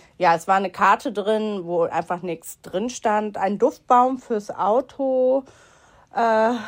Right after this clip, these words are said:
ja, ein bisschen Schokolade. Ja gut, und ein Rossmann-Gutschein, das war eigentlich ganz nett. Die Tüte liegt immer noch da. Er versucht immer noch zwischendurch manchmal anzurufen und, äh,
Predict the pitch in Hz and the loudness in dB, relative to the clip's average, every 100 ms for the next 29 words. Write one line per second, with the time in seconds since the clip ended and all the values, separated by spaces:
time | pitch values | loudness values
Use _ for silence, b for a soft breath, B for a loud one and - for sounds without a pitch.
0 | B B 226 214 214 226 247 269 240 247 | B B 0 2 2 0 -4 -6 -6 -6
1 | 240 233 202 196 226 226 233 240 240 B | -6 -4 0 2 2 0 -2 -2 -4 B
2 | B - 226 180 175 185 175 175 143 143 | B -8 -8 -8 -8 -6 -6 -4 -6 -6
3 | 165 156 139 151 - 151 151 156 160 165 | -10 -10 -10 -12 -12 -12 -10 -10 -10 -12
4 | - 160 - 190 196 196 - _ 220 208 | -14 -14 -10 -4 -4 -4 -16 _ -12 -8
5 | 233 - 190 180 233 262 233 208 - 190 | -10 -8 -10 -10 -4 0 0 -2 -2 0
6 | 180 196 B B B _ 202 220 190 202 | 2 0 B B B _ -6 -4 -6 -8
7 | - 214 208 185 180 - 185 180 165 160 | -8 -4 -4 -4 -8 -12 -12 -10 -10 -10
8 | 175 170 165 135 233 233 208 190 196 185 | -12 -10 -8 -8 -8 -8 -10 -8 -10 -10
9 | 196 180 - 156 160 160 165 - 151 151 | -10 -10 -8 -8 -8 -10 -12 -10 -6 -4
10 | 151 | -4